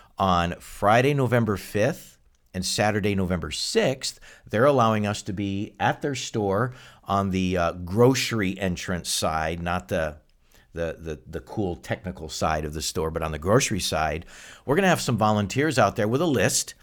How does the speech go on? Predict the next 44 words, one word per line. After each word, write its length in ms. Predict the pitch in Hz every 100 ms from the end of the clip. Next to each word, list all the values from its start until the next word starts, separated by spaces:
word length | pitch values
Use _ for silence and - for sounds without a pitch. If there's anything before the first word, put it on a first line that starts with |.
| - - -
of 120 | 117
just 220 | 180 185
the 80 | 190
food 280 | - 175 156
items 340 | 120 117 101
that 140 | 113
we 140 | 104 104
need. 240 | 95 104
As, 240 | - 95 -
and 180 | 208 196
as 100 | 190
shoppers 520 | - - - 127 113
come 260 | - 127 110
in, 300 | 123 220 - _ _ _ _ _ _ -
we 80 | 147
could 120 | 196
just 160 | 185 -
hand 180 | 151 151
them 80 |
the 80 | 143
list 320 | 107 120 -
and 80 | 120
say, 100 | 117
"Hey, 280 | 113 147 92 - - - - - _ -
as 200 | 139 156
you're 120 | 208 175
doing 300 | 131 165 151
your 140 | 139
own 140 | 151
shopping, 440 | 170 156 147 170 151
if 100 | 127
there's 200 | 220 214 -
any 200 | 165 220
of 60 |
these 180 | 175 135
items 340 | 139 131 117 107
you 120 | 143
can 160 | 135
pick 280 | 110 - 92
up 320 | 80 90 - -
for 480 | - - 131 151 147
this 360 | 101 101 -
need, 400 | 90 85 78 147 - - - -
um, 380 | 107 92 87